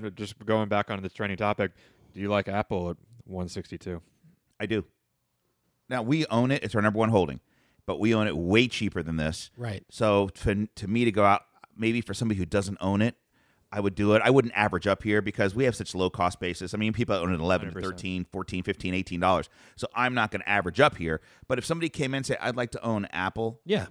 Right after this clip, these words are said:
Speaker 2: for the long term," I think it's, it's gonna be probably better than market returns over time.
Speaker 3: Likely.
Speaker 2: Over time. So that's, uh, Apple reporting earnings. You know, Texas Instruments also reported earnings at Q four. And, you know, you don't hear much about T X N anymore.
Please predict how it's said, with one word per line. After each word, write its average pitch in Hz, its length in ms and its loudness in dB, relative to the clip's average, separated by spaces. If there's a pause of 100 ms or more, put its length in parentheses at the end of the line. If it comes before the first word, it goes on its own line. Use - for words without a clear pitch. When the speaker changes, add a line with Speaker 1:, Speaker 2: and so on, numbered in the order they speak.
(120)
Speaker 2:
for - 100 -18
the 92 60 -6
long 101 300 2
term," 110 420 2
I 95 100 -4
think 101 240 -8
it's, - 300 -10
it's 104 140 -10
gonna 127 180 -4
be 127 300 -4 (340)
probably 127 460 -2
better 101 260 -2
than 117 140 -2
market 120 320 0
returns 147 500 -4 (240)
over 104 240 -2
time. 127 520 -4
Speaker 3:
Likely. 131 360 -6 (640)
Speaker 2:
Over 101 180 -4
time. 82 320 -2
So 101 240 0
that's, 101 300 -4
uh, 95 280 0
Apple 92 320 -4
reporting 87 440 -6
earnings. 90 320 -4 (200)
You - 80 -6
know, 120 80 2
Texas 110 360 -2
Instruments 113 360 -4
also 107 220 4
reported 104 320 -2
earnings 101 260 -2
at 104 140 -4
Q 110 160 -6
four. 104 240 0 (240)
And, 139 220 -4
you 190 40 2
know, 185 120 2
you 165 80 -10
don't 185 160 0
hear 180 180 2
much 113 220 -2
about 90 320 2
T 117 180 0
X - 180 -4
N 98 120 0
anymore. 76 360 -2